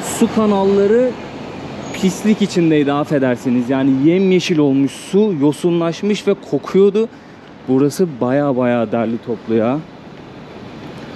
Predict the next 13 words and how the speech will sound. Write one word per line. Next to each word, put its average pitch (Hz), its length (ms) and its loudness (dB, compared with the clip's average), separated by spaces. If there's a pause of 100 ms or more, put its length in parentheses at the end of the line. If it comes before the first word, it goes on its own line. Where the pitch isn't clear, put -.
(300)
Baya 127 320 2
baya 120 280 0
derli 113 220 -2
toplu 113 340 -4
burası. 107 340 -2 (1700)
Peyzajı 131 460 0
falan 156 340 2
da 165 60 2
güzel 123 340 0
yani. 117 280 0
Hiç 143 100 0
şehrin 135 420 -2
merkezin, 151 680 0